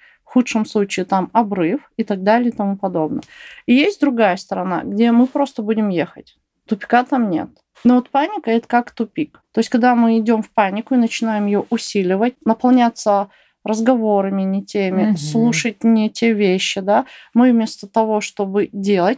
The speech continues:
Speaker 1: двигаться, как во втором случае, да, мы начинаем погружаться в так называемое болото. Минус наше время.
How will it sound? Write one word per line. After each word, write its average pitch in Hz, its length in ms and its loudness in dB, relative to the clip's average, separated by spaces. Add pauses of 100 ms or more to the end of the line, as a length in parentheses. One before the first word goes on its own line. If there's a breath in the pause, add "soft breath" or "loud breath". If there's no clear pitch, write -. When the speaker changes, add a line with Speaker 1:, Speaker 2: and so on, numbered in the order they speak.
Speaker 1:
двигаться, 196 720 -2
как 233 220 -2
во 220 40 2
втором 208 360 -2
случае, 202 460 -4
да, 220 240 0 (340 loud breath)
мы 240 140 6
начинаем 240 520 2
погружаться 214 680 -4
в - 80 -20
так 214 200 -6
называемое 214 540 0
болото. 185 640 -2 (100)
Минус 247 400 2
наше 208 260 -6
время. 190 480 -2